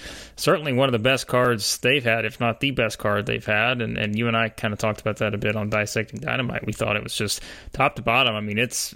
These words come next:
it's really good, and, uh, there's a lot to like here. And so let's go ahead and jump in. We're gonna do our preview. We're gonna make our predictions. Uh, that way we can look back and, uh, either, uh, gloat about our predictions or,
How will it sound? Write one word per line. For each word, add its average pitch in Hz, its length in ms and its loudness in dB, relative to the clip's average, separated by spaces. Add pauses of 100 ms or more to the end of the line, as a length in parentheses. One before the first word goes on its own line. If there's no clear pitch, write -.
it's 131 280 0
really 127 200 2
good, 110 400 0
and, 104 360 0
uh, 101 160 2
there's 110 180 0
a 117 60 0
lot 110 240 0
to 110 60 0
like 107 280 0
here. 107 240 2
And 104 140 2
so 120 260 4 (400)
let's 196 220 2
go 233 100 6
ahead 233 100 6
and 196 60 2
jump 196 240 2
in. 185 380 4
We're 151 80 2
gonna 143 160 2
do 156 240 2
our 156 80 4
preview. 165 640 2
We're 143 80 0
gonna 127 140 2
make 143 240 2
our 151 100 4
predictions. 147 720 0
Uh, 117 140 4
that 123 180 2
way 139 140 2
we 131 60 0
can 117 160 0
look 123 120 0
back 123 380 0
and, 113 260 0
uh, 113 460 2
either, 117 520 0
uh, 113 120 2
gloat 160 420 2
about 165 220 2
our 156 80 2
predictions 156 640 0
or, 117 300 2